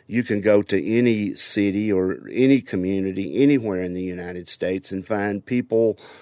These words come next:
of all social classes and, um, uh, all forms of education. And for some reason, we've just got,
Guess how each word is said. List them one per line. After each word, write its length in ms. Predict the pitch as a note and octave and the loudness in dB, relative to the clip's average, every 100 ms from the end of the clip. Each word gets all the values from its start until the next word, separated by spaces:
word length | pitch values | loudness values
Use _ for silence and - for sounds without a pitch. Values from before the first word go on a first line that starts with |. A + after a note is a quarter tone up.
| - - - | -20 -20 -10
of 120 | - G#2 | 0 2
all 200 | A2 A2 | 4 2
social 400 | - G#2 - F#2+ | 2 0 0 -2
classes 760 | - F#2 F2+ F2 A2+ A#2+ G#2 | 0 0 0 0 -2 -2 0
and, 500 | F#2 F2 F2+ F2 F#2 | -2 -2 -4 -6 -8
um, 540 | F2+ F2 F2 F2+ F2 - _ - _ _ _ _ - | -8 -8 -8 -8 -10 -16 _ -20 _ _ _ _ -10
uh, 260 | F#2+ F#2 | -6 -4
all 280 | D2 F#2 G#2+ G#2+ - | -2 2 2 2 0
forms 360 | G#2+ G#2+ G2+ | 2 2 2
of 80 | F2+ | 0
education. 840 | F#2+ F2+ - F2+ D#2+ F2+ - B2+ A#2 | -2 -2 -6 -4 -4 -4 -4 -2 -2
And 180 | F2+ | -4
for 120 | F2+ G2+ | -6 -4
some 240 | B2 A#2 | 0 2
reason, 460 | A2+ A2+ B2+ B2+ A#2 | 2 2 0 0 2
we've 380 | B2+ C3 C3+ | 4 4 2
just 280 | A2+ C3+ - | 2 -2 0
got, 300 | C#3+ C3+ - | 0 0 0